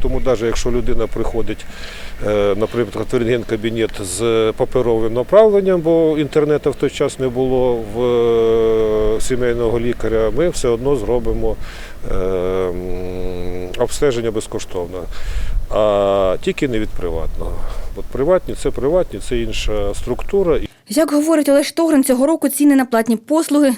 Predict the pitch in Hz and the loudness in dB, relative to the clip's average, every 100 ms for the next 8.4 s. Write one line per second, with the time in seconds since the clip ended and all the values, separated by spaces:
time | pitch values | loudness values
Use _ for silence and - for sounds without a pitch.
0 | - 226 262 - 247 285 247 196 - 190 | 0 2 2 0 -2 0 2 2 0 -2
1 | 190 196 190 - 196 214 - 269 285 311 | 0 0 -2 -4 -2 -2 2 4 4 6
2 | 285 269 269 247 233 247 247 233 233 240 | 4 2 0 0 2 2 2 2 0 -2
3 | 302 208 226 262 254 190 190 190 202 226 | -4 -2 0 2 2 2 0 -2 -4 0
4 | 202 196 196 202 202 202 202 196 - - | 0 0 0 -2 -2 -4 -4 -6 -12 -18
5 | - 254 247 285 214 180 185 208 202 226 | -4 -2 2 2 2 0 0 0 0 0
6 | 196 196 302 277 262 262 - - - 254 | -2 0 0 0 0 -2 -8 -10 0 0
7 | 254 - 233 320 277 190 180 185 185 190 | 0 -2 0 2 2 2 2 0 -2 -4
8 | 185 185 262 277 | -4 0 0 0